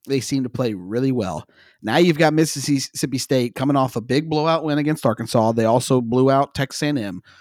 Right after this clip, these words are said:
What was the common denominator there? It was at home. Now they're seven-point favorites. I think this line's a little overinflated. I do believe Kentucky's gonna get back Will Levis. I will check on that. Obviously, if he doesn't go, then this is a no take for me.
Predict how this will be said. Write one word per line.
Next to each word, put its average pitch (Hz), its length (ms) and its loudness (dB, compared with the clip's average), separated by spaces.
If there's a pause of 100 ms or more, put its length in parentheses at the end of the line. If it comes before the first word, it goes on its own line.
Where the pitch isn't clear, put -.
(120)
What 120 160 -2
was 123 200 -2
the 123 260 2 (140)
common 131 240 -2
denominator 151 500 0
there? 156 280 2
It 107 120 -10
was 117 260 -6
at 135 140 -8
home. 95 320 -10 (460)
Now 123 180 0
they're 170 140 0
seven-point 156 540 -4
favorites. 123 300 -2
I 110 60 -2
think 147 260 -6
this 147 160 -4
line's 135 280 -4
a 104 40 -8
little 131 320 -2
overinflated. 127 520 -4 (340)
I 120 80 -4
do 139 180 2
believe 151 280 0
Kentucky's 135 420 -6
gonna 127 160 -4
get 123 180 -8
back 123 220 -4
Will 120 140 -6
Levis. 120 340 -8
I 113 60 -10
will 101 160 -16
check - 280 -8
on 127 120 -6
that. 135 240 -6 (340)
Obviously, 127 460 -2
if 110 100 -10
he 151 120 -14
doesn't 131 380 -4
go, 180 320 0
then 131 140 -4
this 123 180 -4
is 110 100 -12
a 104 40 -10
no 107 180 -6
take - 300 -10
for 120 140 -12
me. 127 260 -8